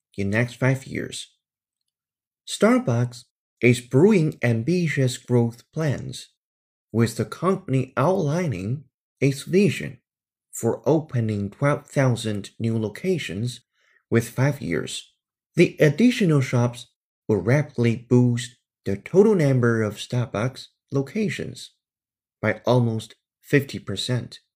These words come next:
helping the Seattle-based company achieve revenue growth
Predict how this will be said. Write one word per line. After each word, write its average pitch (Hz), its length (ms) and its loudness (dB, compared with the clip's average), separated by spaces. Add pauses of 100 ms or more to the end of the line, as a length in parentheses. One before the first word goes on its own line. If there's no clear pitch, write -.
(1000)
helping 190 400 4
the 165 100 2
Seattle-based 131 960 0
company 110 580 -4
achieve 104 560 -6
revenue 123 460 -2
growth 120 540 0